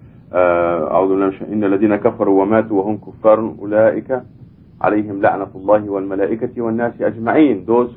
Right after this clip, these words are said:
who, who, who disbelieve and die as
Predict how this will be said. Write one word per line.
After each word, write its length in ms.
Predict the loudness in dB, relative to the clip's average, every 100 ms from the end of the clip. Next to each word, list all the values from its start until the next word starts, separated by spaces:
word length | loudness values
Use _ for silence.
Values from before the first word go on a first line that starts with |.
| -2
who, 300 | 2 2 0 -10 -20 -12 0
who, 380 | 4 4 2 -4 -10
who 280 | -4 -2 0
disbelieve 640 | -2 0 2 6 6 6 -2 -12 -4
and 280 | -4 0
die 260 | 4 4 2
as 200 | -2